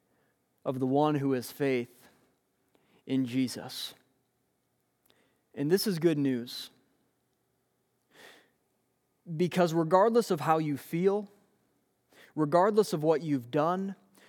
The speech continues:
regardless of what has been done to you, regardless of what is going on around you, if you're in Christ, the Father has declared you righteous. And that will not change.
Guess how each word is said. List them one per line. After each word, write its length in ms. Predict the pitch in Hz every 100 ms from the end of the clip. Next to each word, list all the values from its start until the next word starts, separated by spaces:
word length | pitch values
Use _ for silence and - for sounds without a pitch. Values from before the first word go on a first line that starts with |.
| _
regardless 580 | 156 147 170 208 202 -
of 120 | 156
what 160 | 165 165
has 180 | 160 139
been 240 | 151 147
done 320 | 151 147 139 -
to 200 | - 185
you, 240 | 196 202
regardless 560 | 170 156 180 202 196 180
of 100 | 160
what 140 | 156
is 120 | 135
going 320 | 135 147 160
on 160 | 147 147
around 400 | 131 127 120 110
you, 180 | 101 123 _ _ _ _ _ _ _ _ _ _ _ _ _ _ _ _ _ _ _ _ _
if 160 | 143 156
you're 240 | 165 196
in 280 | 202 175 175
Christ, 680 | - 147 123 127 - - - _ _ _ _ _ _ _ _ -
the 80 |
Father 380 | 131 170 175 175
has 200 | 156 139
declared 680 | 131 - - 170 175 180 156
you 220 | 151 151
righteous. 600 | 135 120 113 - - - _ _ _ _ _ _ _ _ _ _ _ _ _ _ _ _ _
And 160 | 143 135
that 200 | 160 127
will 260 | 135 165 147
not 260 | 131 113
change. 480 | - - - -